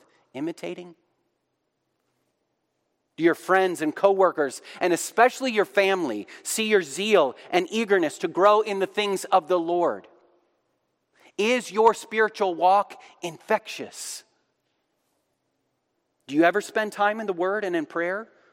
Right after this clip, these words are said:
with your family? Or would it seem strange and unusual if you suggested taking some time to do so? Church family, this kind of life examination is meant for each of us, no matter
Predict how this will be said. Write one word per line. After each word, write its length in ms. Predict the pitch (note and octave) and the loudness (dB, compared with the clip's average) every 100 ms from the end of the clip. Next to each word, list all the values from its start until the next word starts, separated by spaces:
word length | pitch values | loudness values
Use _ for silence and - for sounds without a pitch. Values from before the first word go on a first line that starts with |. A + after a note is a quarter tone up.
| _ _ _ _ | _ _ _ _
with 160 | - - | -12 -6
your 100 | D#3 | -6
family? 500 | - C#3+ D3+ F3+ B3 _ _ _ _ _ _ _ - | -4 -6 -6 -8 -12 _ _ _ _ _ _ _ -4
Or 80 | |
would 160 | F#3 G3 | 4 4
it 100 | G3 | 4
seem 220 | - G3 | -2 -4
strange 400 | F3 G3 G#3 F#3+ | -4 -4 -2 0
and 120 | F#3+ | 0
unusual 560 | F3 E3 F3 G#3+ E3+ F#3 | 0 -2 -6 -6 -2 -2
if 160 | D3+ D#3+ | -2 -6
you 120 | D#3 | -6
suggested 720 | - D#3+ - E3+ - E3 C#3 - - - | -6 -10 -4 -4 -4 -8 -10 -14 -20 -6
taking 320 | E3 D#3 C#3 | -6 -6 -10
some 180 | - B2+ | -10 -12
time 280 | C3+ C3 A2 | -10 -10 -10
to 80 | A#2+ | -14
do 160 | A2+ | -16
so? 300 | G#2+ - F2 _ _ _ _ _ _ _ _ _ _ _ _ _ _ _ _ _ _ _ _ | -16 -18 -20 _ _ _ _ _ _ _ _ _ _ _ _ _ _ _ _ _ _ _ _
Church 240 | - D#3 | -14 -14
family, 320 | - D#3+ D3 G2+ | -8 -6 -6 -8
this 280 | G2+ F3 | -8 -10
kind 300 | - F3+ E3 | -10 -10 -6
of 180 | C3 G#2+ | -8 -6
life 260 | A2+ C#3+ D#3 | -6 -6 -8
examination 960 | - A#2 A2 C#3 C#3 A#2 C3 - G#2 G2+ _ _ _ | -14 -10 -8 -8 -8 -8 -10 -10 -14 -14 _ _ _
is 160 | A#2+ | -12
meant 260 | C3 D3+ - | -8 -8 -8
for 160 | D#3+ C#3+ | -10 -10
each 280 | D3+ E3+ - | -12 -14 -10
of 120 | A#2+ | -8
us, 200 | F#2+ - | -8 -8
no 80 | C#3+ | -6
matter 280 | D#3+ D#3+ | -4 -4